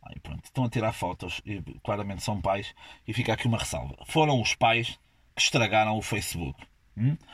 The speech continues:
E eles agora estão a caminhar para o Instagram. Portanto, o Instagram está com, hum,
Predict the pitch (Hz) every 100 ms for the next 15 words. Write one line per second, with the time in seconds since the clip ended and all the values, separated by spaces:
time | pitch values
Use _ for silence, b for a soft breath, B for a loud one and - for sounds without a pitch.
0 | B B 110 117 127 110 - 113 104 -
1 | 214 165 127 120 113 104 107 151 - 110
2 | 98 95 127 135 _ b b - - 131
3 | 151 - - b b b - 101 113 156
4 | 143 131 104 110 117 113 - 110 110 -
5 | 110 113 113 113 113 113 113 113 110